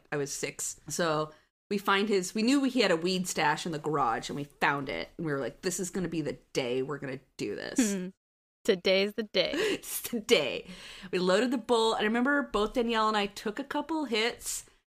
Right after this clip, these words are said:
Speaker 1: and we immediately started feeling the effects, and we're like, "Holy shit, we're getting high, man." We were giggly and just like, "This is weird, uh."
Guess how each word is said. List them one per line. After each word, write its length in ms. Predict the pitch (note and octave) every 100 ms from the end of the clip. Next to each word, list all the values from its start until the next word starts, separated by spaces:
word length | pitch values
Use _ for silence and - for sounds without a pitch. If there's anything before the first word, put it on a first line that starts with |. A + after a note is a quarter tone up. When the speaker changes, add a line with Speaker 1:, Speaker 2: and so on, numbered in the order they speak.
| -
Speaker 1:
and 100 | G3
we 120 | G3+
immediately 600 | G3 F#3+ G#3 A3+ A3+ A#3
started 480 | A3+ A3 G3+ F#3+ G3
feeling 320 | F#3+ F3+ F3+
the 100 | F3
effects, 600 | F3 F3+ G3 - - -
and 140 | F#3 F3+
we're 140 | F3
like, 340 | E3+ D#3 D#3+ -
"Holy 320 | C#3+ F#3 D#3+
shit, 380 | D3+ - F#3 D#3+
we're 120 | - E3
getting 260 | G#3 D#3+
high, 300 | E3+ G3+ F#3+
man." 220 | F3+ F3 E3+
We 60 |
were 100 | F3+ F#3+
giggly 680 | - E3 F3 E3+ E3+ E3+
and 160 | D#3 D#3
just 180 | E3+ -
like, 280 | D3 C#3+ - F3+
"This 180 | G#3+ A3+
is 120 | G3
weird, 580 | A#3+ C#4+ D4 C#4+ B3 B3
uh." 380 | D4 C4+ A3